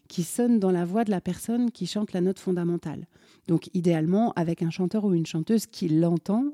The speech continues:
aussi lui-même dans sa voix et qui est capable de la faire sonner, cette quinte. Et ensuite,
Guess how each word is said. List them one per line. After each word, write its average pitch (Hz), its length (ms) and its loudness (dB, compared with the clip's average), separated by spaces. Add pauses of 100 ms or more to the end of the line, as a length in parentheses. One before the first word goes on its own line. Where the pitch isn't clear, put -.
(100)
aussi 185 440 -4
lui-même 175 440 0
dans 165 140 0
sa 147 160 -8
voix 185 220 -6 (680)
et 196 100 6
qui 196 140 0
est 170 80 2
capable 202 360 -4
de 175 80 -2
la 160 120 -2
faire 180 220 -6
sonner, 220 500 2
cette - 240 -8
quinte. - 320 -14 (480)
Et 165 120 6
ensuite, 160 480 0